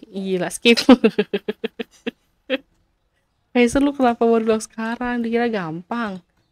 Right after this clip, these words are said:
Gak worth it buat <laughs> ngomong. Buang-buang tenaga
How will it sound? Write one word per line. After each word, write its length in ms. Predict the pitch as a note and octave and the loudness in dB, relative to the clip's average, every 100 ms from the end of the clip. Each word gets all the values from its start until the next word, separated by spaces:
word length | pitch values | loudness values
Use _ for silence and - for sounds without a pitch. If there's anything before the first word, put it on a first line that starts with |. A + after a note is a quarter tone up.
| _ _ _ _ | _ _ _ _
Gak 160 | G3+ F#3+ | -6 -2
worth 240 | G3 G3+ | -2 -2
it 80 | A3 | 0
buat 160 | A3 A#3 | 2 2
<laughs> 20 | |
ngomong. 400 | B3 C#4 C4 C4 - B3 B3+ - - B3+ - B3+ B3 - - B3 - _ - _ _ _ _ _ _ _ _ - | 4 6 8 8 6 4 4 0 0 -2 -2 -4 -6 -10 -6 -8 -8 _ -20 _ _ _ _ _ _ _ _ -8
Buang-buang 560 | - B3+ A#3 A3 G#3+ | 4 4 4 2 0
tenaga 560 | A#3 - G#3+ G#3+ G3+ | -2 -4 -4 -4 -12